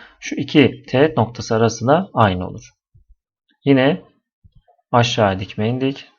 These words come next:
dikme indik. B C arası neyse bu iki teğet arası aynı olur. Şurayı hesaplamadık.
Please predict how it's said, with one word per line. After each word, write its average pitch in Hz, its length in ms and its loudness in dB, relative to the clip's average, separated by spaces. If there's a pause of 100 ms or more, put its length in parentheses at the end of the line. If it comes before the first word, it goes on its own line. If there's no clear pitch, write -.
(140)
dikme 107 380 -4
indik. 117 360 -4 (300)
B 127 200 4
C 175 180 2
arası 107 340 2
neyse 95 420 -2
bu 120 100 -2
iki 123 200 -4
teğet 123 380 0
arası 98 460 -4 (540)
aynı 107 360 2
olur. 139 340 0 (840)
Şurayı 123 460 2
hesaplamadık. 113 840 -4